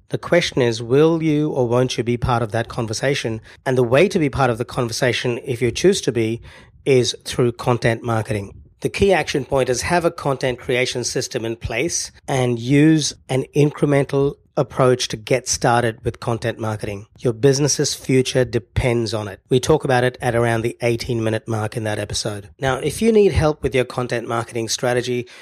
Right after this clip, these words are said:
you can book a complimentary content marketing strategy session with me as a listener of this podcast.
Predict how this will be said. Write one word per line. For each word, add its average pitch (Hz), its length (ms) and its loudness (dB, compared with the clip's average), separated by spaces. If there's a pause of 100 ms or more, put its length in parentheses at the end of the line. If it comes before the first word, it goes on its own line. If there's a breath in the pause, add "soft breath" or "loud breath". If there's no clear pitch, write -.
(140 loud breath)
you 131 140 -2
can 117 220 2
book 139 340 2
a 127 200 0
complimentary 135 1120 0
content 135 520 0
marketing 123 400 -2
strategy 117 480 0
session 120 440 -2
with 127 160 0
me 131 300 -4
as 127 180 -2
a 117 60 0
listener 123 360 0
of 120 200 -6
this - 140 -4
podcast. - 600 -2